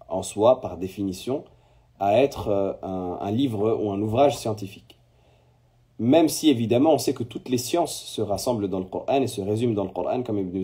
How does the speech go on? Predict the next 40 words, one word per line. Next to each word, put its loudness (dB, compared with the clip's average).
Ibn -6
Abbas, -4
radiyallahu -4
ta'ala -4
anhuma, -4
disait, « -2
Jami'ul 0
ilmi 0
fil -10
Qur'ani, -2
lakin 2
taqasaru 2
anhu 2
afhamur 0
rijali. » 2
Toutes -14
les 0
sciences -4
se -8
retrouvent -2
dans 4
le 2
Coran, 0
mais -2
c'est -2
les 0
esprits -4
des 0
gens 0
qui -10
sont -8
trop -10
faibles 0
pour -4
les, -2
euh, -8
déceler. -6
Mais 0
malgré 4
cela, -2